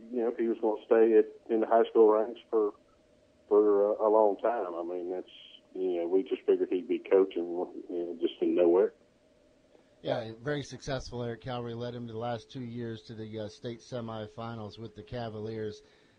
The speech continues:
Speaker 2: Did you feel like, or could you get a sense that he was getting a little antsy in the high school ranks, or then just ultimately, uh, he knew there was an opportunity there with Andy Reid?
Speaker 1: Uh, yeah,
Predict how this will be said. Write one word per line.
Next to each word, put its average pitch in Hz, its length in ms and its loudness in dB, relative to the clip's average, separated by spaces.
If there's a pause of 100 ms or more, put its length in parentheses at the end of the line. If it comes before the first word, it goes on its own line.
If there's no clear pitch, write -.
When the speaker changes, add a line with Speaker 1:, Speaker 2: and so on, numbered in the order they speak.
Speaker 2:
Did 117 120 -18
you 131 80 -12
feel 165 200 -4
like, 160 280 -2
or 135 80 -8
could 143 200 -12
you 127 60 -12
get 139 160 -2
a 131 60 -6
sense 143 380 -6
that 127 120 -14
he 127 80 -10
was 120 140 -12
getting 139 200 -6
a 135 80 -12
little 131 320 -10 (120)
antsy 143 280 -10
in 135 100 -10
the 127 60 -10
high 135 180 -8
school 131 260 -10
ranks, 131 420 -12
or 127 80 -14
then 127 260 -10
just 120 300 -18
ultimately, 127 640 -8 (340)
uh, 123 200 -10
he 135 140 -6
knew 147 160 -2
there 139 120 0
was 123 140 -6
an 123 80 -8
opportunity 123 600 -8
there 113 180 -8
with 107 140 -8
Andy 104 280 -10
Reid? 92 280 -16 (1500)
Speaker 1:
Uh, - 80 0 (160)
yeah, 185 320 12